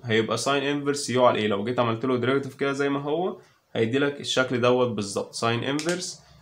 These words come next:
يو على الايه. رقم أربعة، الشبيهة لديت بالمرة، هناخد الشبيهة بتاعت كل واحدة، اللي هي يو داش على ال-، السكوير روت بتاع ايه؟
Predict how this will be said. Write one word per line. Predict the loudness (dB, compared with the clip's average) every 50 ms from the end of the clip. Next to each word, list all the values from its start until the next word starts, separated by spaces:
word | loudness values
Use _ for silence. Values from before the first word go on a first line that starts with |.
| -10 -4
يو | -2 2 2 4 4 2 0 -4 -8 -4
على | 0 2 2 2
الايه. | 2 0 -2 -6 -8 -8 -10 -14 -18 _ _ _ _ _ _ _ _ _ _ -20 -20 -20 -20 -20 _ -6 -2
رقم | -2 0 0 2 2
أربعة، | 2 2 2 4 6 6 6 4 2 -4
الشبيهة | -6 -6 -2 2 2 4 4 2 2 2
لديت | 0 2 4 6 6 6 4
بالمرة، | 2 0 2 2 4 4 4 4 4 2 0 -2 -4 -12 _ _ _ _ _ -8 -4
هناخد | -4 -4 -2 -2 -4
الشبيهة | -4 -4 -2 -2 0 0 0 -2
بتاعت | 0 0 0 0 0
كل | 0 0 0 0
واحدة، | 2 0 0 -2 -2 -4 -4 -4 -6 -12 -20 _ _ _ _ -4
اللي | 0 2
هي | 4 4 4 4
يو | 2 2 2 2
داش | 2 4 4 4 4 2 2 2
على | 4 4 4 4 2 0 -2 -6 -16 -20 -20 _ _ _ -20 _ -20 -20 -20 _ _ _ _ -4
ال-، | -2 0 2 2 2 2 4 6 6 6 6 4
السكوير | 0 -4 -4 -2 -2 -2 0
روت | 0 -2 -2
بتاع | -4 -4 -2 -2 0 0
ايه؟ | 2 2 2 2 0